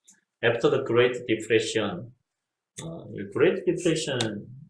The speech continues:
세계 경제 대공황인 건 알지? 음, 경제 대공황 후에 에일리 followed his mother to Los Angeles. 에일리는 그의 엄마를 따라서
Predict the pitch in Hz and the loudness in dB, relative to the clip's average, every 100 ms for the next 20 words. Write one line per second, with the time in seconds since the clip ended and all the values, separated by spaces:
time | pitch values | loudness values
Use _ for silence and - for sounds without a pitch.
0 | _ - 160 170 160 107 117 147 139 123 | _ -8 -2 0 0 -2 -2 0 2 0
1 | 117 110 104 113 104 87 87 113 - _ | -2 -4 -6 -10 -10 -12 -14 -16 -18 _
2 | - - _ 104 98 87 85 101 - _ | -20 -20 _ -10 -8 -8 -12 -16 -20 _
3 | 104 110 123 123 110 101 107 98 92 - | -6 -2 0 0 0 -2 -2 -2 -6 -10
4 | 127 110 107 87 107 110 123 123 - 123 | 0 0 0 -2 2 4 4 2 0 0
5 | 135 131 117 104 123 113 104 95 95 90 | 2 2 0 -4 -6 -4 -4 -4 -4 -6
6 | - - 143 160 - _ _ - 98 98 | -10 -8 -6 -6 -12 _ _ -4 -4 -4
7 | 101 92 85 80 - - _ _ _ _ | -6 -6 -8 -8 -10 -14 _ _ _ _
8 | - - _ _ _ - - - 110 139 | -12 -12 _ _ _ -6 -6 2 6 8
9 | 151 113 135 127 95 - - _ 123 127 | 8 2 2 -2 -2 -6 -12 _ 0 2
10 | 107 107 120 110 107 107 98 - 156 180 | 4 4 4 4 2 2 0 0 2 0
11 | 196 | 0